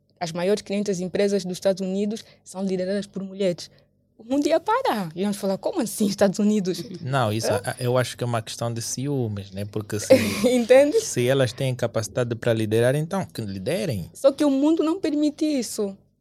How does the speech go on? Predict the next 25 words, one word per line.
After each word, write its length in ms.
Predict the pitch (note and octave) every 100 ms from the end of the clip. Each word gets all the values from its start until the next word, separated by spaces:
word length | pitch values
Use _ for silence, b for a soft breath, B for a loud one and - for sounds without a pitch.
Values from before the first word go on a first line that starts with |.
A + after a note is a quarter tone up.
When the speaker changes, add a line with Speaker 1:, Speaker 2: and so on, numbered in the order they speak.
| -
Speaker 1:
entende? 400 | G3+ G#3 A3 - b b _
O 80 | -
mundo 300 | A#3 C4+ D#4
não 120 | B3 G#3+
per-, 180 | F#3+
não 160 | G3 G#3+
permite, 320 | G#3 F#3+ E3+ -
o 40 |
sistema 480 | A3 - A#3 C#4 A3+
não 160 | G#3+
permite. 440 | G3+ G3 F#3+ F3 E3+
Então, 460 | F3+ A3+ A#3+ A#3+ G#3+
são 320 | A3 - C4
várias 340 | A#3+ B3+ A3+ -
coisas 440 | A#3 A#3 A3+ G3+
que, 260 | - G#3 G3+
se 80 | G3
a 40 |
gente 180 | A3 -
ficar 200 | G#3 A3
aqui 180 | G#3 G#3
conversando, 760 | G#3 G3 F#3+ - G#3 A3+ A3
vai 120 | G#3+
Speaker 2:
Mas, 100 | G#3
Speaker 1:
ser 200 | G#3 G#3